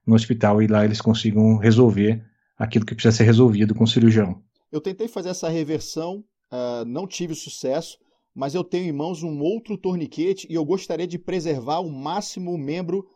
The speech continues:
Speaker 2: desse paciente. Existe uma outra manobra que eu possa utilizar, Doc?
Speaker 1: Existe. Você tentou fazer a reversão, não deu certo, o paciente não tá em choque, o paciente perdeu pouco sangue nessa história toda.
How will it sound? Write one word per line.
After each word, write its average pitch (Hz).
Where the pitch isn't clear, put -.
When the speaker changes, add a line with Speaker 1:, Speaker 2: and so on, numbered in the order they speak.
Speaker 2:
desse 151
paciente. 135
Existe 196
uma 165
outra 160
manobra 131
que -
eu 113
possa 117
utilizar, 104
Doc? 76
Speaker 1:
Existe. 160
Você 131
tentou 180
fazer 165
a -
reversão, 156
não 175
deu 156
certo, 165
o -
paciente 135
não 135
tá 127
em 117
choque, 139
o 117
paciente 117
perdeu 113
pouco 143
sangue 123
nessa 113
história 107
toda. 165